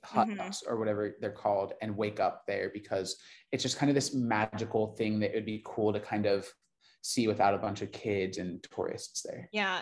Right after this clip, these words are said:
Speaker 2: And another thing about both Hobby Tenango and Altamira is that the lines are so, so long. So getting
Speaker 1: Yeah.
Speaker 2: there as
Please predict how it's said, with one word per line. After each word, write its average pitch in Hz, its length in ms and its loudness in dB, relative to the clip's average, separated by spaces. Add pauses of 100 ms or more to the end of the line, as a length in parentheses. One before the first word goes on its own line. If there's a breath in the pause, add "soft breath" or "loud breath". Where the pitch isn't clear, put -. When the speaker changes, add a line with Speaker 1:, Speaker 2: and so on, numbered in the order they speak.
Speaker 2:
And 226 160 4
another 262 380 2
thing 254 220 -4
about 208 360 4
both 220 280 2
Hobby 220 240 0
Tenango 196 520 0
and 202 220 4
Altamira 180 560 -2
is 185 160 0
that 185 220 6 (340)
the 214 140 8
lines 220 520 8
are 214 140 0
so, 226 560 4
so 214 340 2
long. 190 540 2
So 214 240 2
getting 220 260 6
Speaker 1:
Yeah. 220 140 10
Speaker 2:
there 269 320 4
as 208 200 2